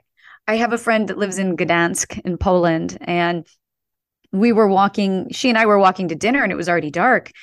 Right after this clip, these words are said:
And I, it's always something I ask. I, I'm, I'm like, "Are we safe? Is this okay?" And she looked at me like I had three eyes. <laughs> And she, she couldn't, it was like she really, truly could not process it for a minute. And then it finally kind of kicked in, and,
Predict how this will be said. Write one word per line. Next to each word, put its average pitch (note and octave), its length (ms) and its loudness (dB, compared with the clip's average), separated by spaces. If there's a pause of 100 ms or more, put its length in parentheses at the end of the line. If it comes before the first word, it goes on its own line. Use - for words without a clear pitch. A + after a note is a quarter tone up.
(220)
And G#3+ 160 2
I, G3 160 4
it's G3+ 220 0
always B3 340 0
something E3+ 320 -2
I D#3 120 -2
ask. D#3 540 -4 (220)
I, E3+ 280 -2
I'm, F3 220 -6
I'm E3+ 100 -4
like, E3 100 -8
"Are F#3 60 0
we G#3+ 100 0
safe? D#3 420 -4
Is E3+ 80 -6
this E3+ 180 -6
okay?" G3 460 -2 (260)
And C#4+ 140 -2
she G4 180 0
looked D#4 240 0
at - 120 0
me F#3 400 0 (260)
like G3+ 160 0
I A3+ 80 6
had A#3 280 0
three G#3+ 260 2
eyes. A3+ 560 2
<laughs> E4+ 260 2
And C4 100 2
she, A#3+ 300 -4 (480)
she D4 80 -8
couldn't, G4+ 420 0
it D4 120 0
was D#4+ 160 0
like F4+ 120 0
she E4 160 0
really, B3 560 4
truly G#3 380 2
could F#3+ 160 -2
not F#3 200 -2
process C#4 500 -2
it - 140 -8
for F#3 120 0
a E3+ 40 0
minute. D#3+ 360 -2
And G3+ 120 -2
then A3+ 100 2
it B3 60 2
finally D4+ 320 2
kind B3 200 0
of A3 80 -6
kicked - 320 -6
in, B3+ 200 2
and, G3+ 140 -2